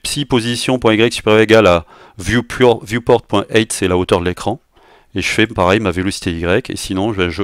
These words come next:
j'augmente ma vélocité. On est vraiment, euh, euh, pareil, euh, que, euh, le, le, la structure de ce qu'on a fait en lua juste avant.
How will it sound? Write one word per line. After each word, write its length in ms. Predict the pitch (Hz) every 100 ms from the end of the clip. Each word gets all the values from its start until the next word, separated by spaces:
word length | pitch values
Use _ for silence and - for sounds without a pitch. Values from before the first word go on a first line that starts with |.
| -
j'augmente 380 | - 87 98 110
ma 100 | 95
vélocité. 460 | 92 90 - - - - - - -
On 100 | 98
est 60 |
vraiment, 460 | 101 117 127 143 139
euh, 500 | 104 95 92 90 90 -
euh, 560 | 104 58 62 65 - -
pareil, 380 | 113 95 101 117 - _ - - - - - _ 113
euh, 500 | 95 92 90 90 90 -
que, 140 | 113
euh, 560 | 117 101 90 90 87 90
le, 240 | 90 90
le, 300 | 87 92 98
la 120 | 95
structure 400 | - 104 - 107
de 80 | 98
ce 60 | -
qu'on 160 | 98
a 80 | 90
fait 260 | - 101 -
en 100 | 101
lua 240 | 90 92 98
juste 240 | 95 -
avant. 200 | 90